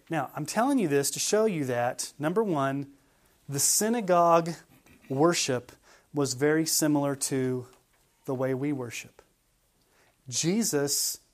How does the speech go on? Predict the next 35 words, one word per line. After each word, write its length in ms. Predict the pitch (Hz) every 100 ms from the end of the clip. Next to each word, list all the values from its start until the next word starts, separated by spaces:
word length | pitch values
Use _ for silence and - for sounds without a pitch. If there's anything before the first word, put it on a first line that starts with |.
| _
went 320 | 139 170 170
to 220 | - 151
the 100 | 147
synagogue, 640 | 143 170 156 131 117 113 113 -
as 200 | 135 131
was 140 | 131 127
his 140 | 127
custom. 360 | 143 139 139 117 - - -
Jesus 480 | 165 208 175 165
preached 420 | - - 208 - 147
expository 760 | - - 156 151 147 - 151
sermons 540 | 135 - 190 165 139 127
in 260 | 160 156
the 80 | 151
synagogue. 640 | 139 160 143 117 101 - - _ _ _ _ _ _ _ _ _ _
Now, 160 | 151 139
when 160 | 151
you 60 | 160
get 160 | 196
to 80 | 196
the 60 | 196
book 180 | 208 214
of 100 | - 170
Acts, 760 | 131 131 - - - - - - _ _ _ _ _ _ _ _ _ _ _ _
do 80 | 151
you 60 | 147
think 320 | 147 190 190
you 60 | 165
may 180 | 165
see 600 | 170 - 175 165 165 156 - _
Paul 440 | - - 190 143 127
doing 340 | 135 139 139
the 80 | 139
same 320 | - 123 123
thing? 240 | 185 170